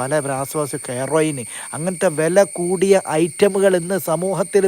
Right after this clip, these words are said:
വെ-, ലഭ്യമാണ്. അതിന് ഞമ്മക്ക് എത്രത്തോളം തടയിടാൻ കഴിയും? നിയമ സംവിധാനം എത്രത്തോളം അതിന് തടയിടുന്നുണ്ട്? നമ്മളെങ്ങനെ നിയമ സംവിധാനം നോക്കിയിട്ട് ആ ഇതുപോലത്തെ ലഹരി നമുക്ക്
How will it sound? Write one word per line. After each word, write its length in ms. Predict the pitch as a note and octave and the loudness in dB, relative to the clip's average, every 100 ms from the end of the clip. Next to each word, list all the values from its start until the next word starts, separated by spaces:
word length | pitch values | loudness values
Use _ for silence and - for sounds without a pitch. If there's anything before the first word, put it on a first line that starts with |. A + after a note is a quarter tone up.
| F3 | 2
വെ-, 160 | E3+ E3+ | 0 0
ലഭ്യമാണ്. 580 | E3+ D3 D#3+ F#3 F3+ C#3+ - - - - | -2 -2 0 0 0 -4 -10 -20 -20 -8
അതിന് 280 | C#3 G#3 A3 F#3 | -2 0 2 0
ഞമ്മക്ക് 280 | F3 G3+ F#3 | -2 -4 -4
എത്രത്തോളം 520 | - F#3+ - F#3 F3+ - | -4 -4 0 0 0 0
തടയിടാൻ 480 | D3 F3+ F3+ E3+ E3 | 0 4 4 2 0
കഴിയും? 260 | D#3 D3+ D3+ | -4 -4 0
നിയമ 220 | F#3+ A3 - | 0 0 0
സംവിധാനം 440 | F#3 F3 F3+ F3+ E3+ | -2 -2 0 0 -2
എത്രത്തോളം 420 | - E3 F3 E3+ D3+ | -4 -4 -2 0 -2
അതിന് 180 | D#3+ D#3+ D3+ | -4 -6 -4
തടയിടുന്നുണ്ട്? 680 | C#3+ F3 E3 D#3 D3+ C3 B2 - - - - - - - - - - - | -2 0 -2 -4 -8 -10 -14 -18 -20 -20 -20 -20 -20 -20 -20 -20 -20 -10
നമ്മളെങ്ങനെ 680 | D#3+ G#3 G3+ F#3+ A3 A#3+ A3+ G3+ | -4 0 2 0 2 4 4 4
നിയമ 220 | F#3+ G3+ G#3 | 4 2 0
സംവിധാനം 500 | F#3+ F3+ F3+ F#3 F#3 F3 | -2 -2 -2 0 0 -2
നോക്കിയിട്ട് 340 | D#3 F#3 E3+ E3 | -4 -6 -4 -4
ആ 0 | E3+ - | -4 -4
ഇതുപോലത്തെ 520 | E3 D#3+ E3+ D#3+ E3+ D#3 | -4 0 0 0 -2 -2
ലഹരി 320 | D3+ E3+ F3 D#3+ | -2 -2 -2 -2
നമുക്ക് 300 | E3 D3+ | -2 -6